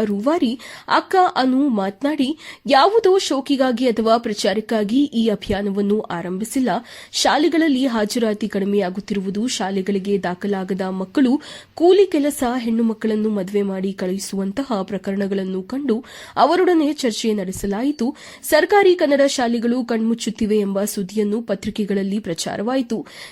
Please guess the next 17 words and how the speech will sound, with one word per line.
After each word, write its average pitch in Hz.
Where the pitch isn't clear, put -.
ಇದನ್ನು 359
ಕಂಡು 302
ಸರ್ಕಾರಿ 247
ಶಾಲೆಗಳಿಗೆ 220
ಏನಾದರೂ 208
ಮಾಡಬೇಕು 190
ಎಂದು 226
ಮನ 196
ಮಿಡಿಯಿತು 190
ಎಂದರು. 302
ಆರಂಭದಲ್ಲಿ 427
ಸರ್ಕಾರಿ 262
ಶಾಲೆಗಳಿಗೆ 220
ತೆರಳಿ 214
ಸ್ವಚ್ಛತಾ 220
ಕಾರ್ಯಕ್ರಮವನ್ನು 202
ಕೈಗೊಳ್ಳಲಾಯಿತು. 208